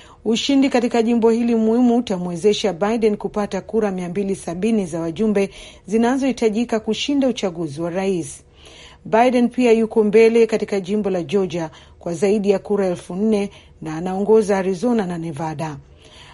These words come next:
Akiwahutubia wafuasi wake Ijumaa, huku kukiwa na uvumi kwamba anatarajiwa kushinda Pennsylvania,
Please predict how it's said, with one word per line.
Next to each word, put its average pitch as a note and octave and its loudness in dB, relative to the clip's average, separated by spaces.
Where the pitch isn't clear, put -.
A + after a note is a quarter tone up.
Akiwahutubia B3 2
wafuasi A#3 0
wake A3+ 2
Ijumaa, F#3+ 0
huku G#3 -4
kukiwa G#3+ 0
na F#3+ -2
uvumi F#3+ -2
kwamba A3+ 0
anatarajiwa F3+ -2
kushinda G#3+ -4
Pennsylvania, F3+ -4